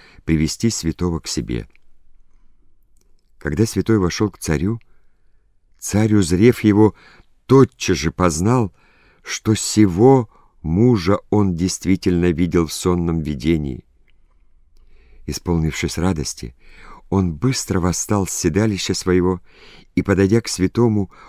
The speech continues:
обнял его и лобызал не только уста старца, но также главу и руки его, говоря при этом:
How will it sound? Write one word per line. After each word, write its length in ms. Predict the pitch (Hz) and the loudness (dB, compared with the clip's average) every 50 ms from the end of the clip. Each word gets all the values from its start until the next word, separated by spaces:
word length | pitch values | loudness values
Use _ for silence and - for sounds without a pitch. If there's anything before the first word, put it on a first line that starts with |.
| - _ _ | -20 _ _
обнял 460 | - 117 127 123 95 92 98 98 95 | 4 6 6 6 4 2 2 2 2
его 300 | 95 95 87 95 95 87 - _ | 2 2 4 2 2 2 -2 _
и 80 | - 101 | 0 0
лобызал 640 | 95 92 92 78 82 80 64 78 90 90 85 69 - - - - - - - | 2 2 0 0 -2 -4 -2 -2 -2 -2 -2 -4 -6 -12 -20 -20 -20 -18 -8
не 140 | - 73 - | -8 -8 -6
только 340 | _ - 131 135 127 - 120 | _ 0 0 0 0 2 2
уста 340 | 117 107 - - - 107 | 2 2 0 -2 -2 -2
старца, 640 | 101 - - - 95 95 95 - - - - 78 76 - - - - - - | -2 -4 -6 -4 -4 -4 -4 -6 -8 -8 -8 -8 -10 -12 -20 -20 -20 -20 -10
но 140 | - 76 76 | -8 -8 -4
также 400 | - - 87 78 69 - 78 71 | -2 0 -2 0 0 -4 -6 -4
главу 540 | 64 71 71 73 69 64 82 107 113 104 _ - _ - - - - | -4 -2 -2 -2 -2 -2 -2 -2 -2 -4 _ -16 _ -20 -20 -16 -4
и 140 | - 82 76 | -2 -2 -2
руки 380 | 69 71 90 104 - - - 80 | 0 0 -2 -2 -2 -4 -4 -2
его, 380 | 73 73 69 67 65 58 57 _ _ - _ - _ - | -2 -2 -4 -6 -8 -10 -12 _ _ -20 _ -20 _ -12
говоря 500 | - 71 67 92 82 90 78 78 85 82 | -10 -4 -2 0 0 0 0 0 -2 -4
при 200 | - - 73 73 | -4 -6 -6 -4
этом: 340 | 67 62 - - 65 58 | -4 -4 -6 -10 -12 -12